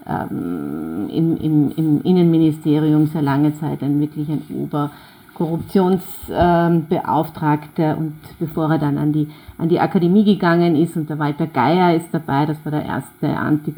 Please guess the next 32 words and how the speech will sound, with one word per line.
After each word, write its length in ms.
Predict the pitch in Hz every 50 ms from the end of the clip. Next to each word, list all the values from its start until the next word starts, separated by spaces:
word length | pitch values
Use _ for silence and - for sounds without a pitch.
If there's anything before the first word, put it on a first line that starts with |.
| -
also 280 | - - - 151 147 143
der 80 | 139
Korruptionsstaatsanwalt 1120 | 135 - 160 143 143 - - 175 175 175 - - 160 151 156 - 170 160 147 147 151 147 151
in 160 | 151 151 147
Wien 280 | 175 180 190 202 202 190 - - - - - - - - - - _
und 540 | - 156 165 165 160 160 160 151 156 - -
eine 520 | - 160 165 151 151 151 151 139 139 -
ehemalige 540 | - 170 175 170 170 160 156 165 160 175 175
Staatsanwältin, 720 | - 180 160 170 - 208 180 175 170 151 - - 175 151
die 180 | 165 - - 147
eben 220 | 151 147 160 151
mit 200 | 151 151 151 151
der 120 | 160 147 -
Ibiza-Geschichte, 1300 | 185 185 196 185 185 - 185 165 - 170 170 - - 180 170 - - _ - 175 160 160 160 156 156 156
äh, 160 | 160 160 160 156
beauftragt 840 | 170 165 - - 85 110 147 151 - - - 160 156 151 - - 156
war 420 | 143 143 139 139 147 147 135 -
und 320 | - 147 143 139 139 139 - - - - _ _ -
der, 260 | 151 143 120 85 - - - - - - - - - - - - - - _ _
ja, 300 | 208 202 180 170 165 156
der 100 | 151 151
Franz 280 | - - 196 180 180 -
Fiedler 260 | - 185 175 175 165
vom 180 | - 196 180
Rechnungshof 800 | 165 165 180 202 220 226 214 196 - - - 190 180 190 180 - -
ist 180 | 180 - -
mit 260 | - 180 170 170 - 175
dabei 480 | 160 151 - 143 127 127 139 143 147
und 120 | 147 143 143
vor 120 | - 151
allem 140 | 120 127 147
auch 180 | - - 135